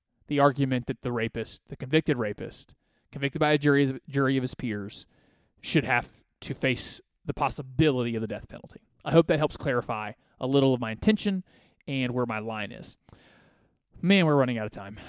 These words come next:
Uh, let's see. <sighs> Which one of these can I do? I got the question about the song. If you haven't heard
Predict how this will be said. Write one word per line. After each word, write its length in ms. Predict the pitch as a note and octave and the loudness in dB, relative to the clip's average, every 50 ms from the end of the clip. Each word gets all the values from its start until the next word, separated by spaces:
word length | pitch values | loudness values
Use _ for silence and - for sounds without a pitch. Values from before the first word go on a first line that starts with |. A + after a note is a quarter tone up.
| - - | -8 -2
Uh, 360 | F#3+ F3+ F3+ F3+ F3+ F3 F3 | 0 2 4 4 4 4 4
let's 180 | F3 F3 E3 - | 2 2 0 -2
see. 240 | - - C#3+ C3 - | -2 -2 -2 -4 -4
<sighs> 260 | - C#3+ - - - | -4 -6 -6 -6 -4
Which 180 | - D#3+ - | -2 -2 -2
one 140 | - D#3+ D#3 | -2 -2 -2
of 80 | D3 C#3 | 0 0
these 160 | C#3+ C#3+ C3 | 0 0 -2
can 160 | - - D3 | -2 -6 -6
I 80 | C3+ B2+ | -6 -4
do? 280 | B2 B2+ B2 A#2 A2 - _ _ _ _ _ _ - | -2 -2 0 -2 -2 -4 _ _ _ _ _ _ -4
I 60 | E3+ | 2
got 160 | D#3+ F#3 - | 2 2 2
the 60 | F#3+ | 2
question 540 | - - G3 F3+ E3 - - - F3 E3+ E3 | 4 6 6 6 6 2 2 2 2 2 0
about 500 | E3 D#3+ D3+ D#3 D3+ D3 D3 - _ - F#3+ F3 | -2 0 0 2 4 4 2 0 _ -8 -12 -6
the 80 | D#3 D3 | -4 -4
song. 500 | C3 - - - D#3+ D3+ D#3+ D#3+ D#3 D#3+ | -2 0 2 2 4 4 4 4 2 0
If 120 | D3+ D3 | -2 0
you 80 | - E3+ | 2 2
haven't 220 | G3 G3+ F#3+ D3+ | 4 4 2 4
heard 200 | - F#3+ F#3 E3+ | 6 6 6 6